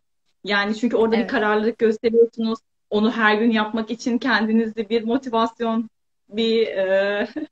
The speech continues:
Speaker 1: <laughs> sistemde bir,
Speaker 2: Evet.
Speaker 1: e, fabrika ayarlarıyla oynuyorsunuz hakikaten iç tarafta.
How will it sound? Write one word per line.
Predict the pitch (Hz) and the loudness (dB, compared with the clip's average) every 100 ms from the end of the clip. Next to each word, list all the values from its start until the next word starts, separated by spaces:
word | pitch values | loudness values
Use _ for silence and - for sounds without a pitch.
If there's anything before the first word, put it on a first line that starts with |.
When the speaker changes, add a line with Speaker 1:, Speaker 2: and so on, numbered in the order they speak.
| - | -14
Speaker 1:
<laughs> | - - 415 _ | -14 -16 -20 _
sistemde | 320 - 285 285 294 | -6 0 2 2 0
bir, | 330 302 | 0 0
Speaker 2:
Evet. | 226 233 226 240 262 | 2 4 6 6 4
Speaker 1:
e, | - | 2
fabrika | 330 294 370 359 320 | 2 4 2 2 4
ayarlarıyla | 294 294 339 294 | 4 6 4 6
oynuyorsunuz | 285 285 370 370 254 226 262 | 6 6 4 4 2 4 2
hakikaten | - 285 277 226 | 0 -4 -2 -2
iç | 247 - | -2 -2
tarafta. | 233 254 - | -2 -2 -4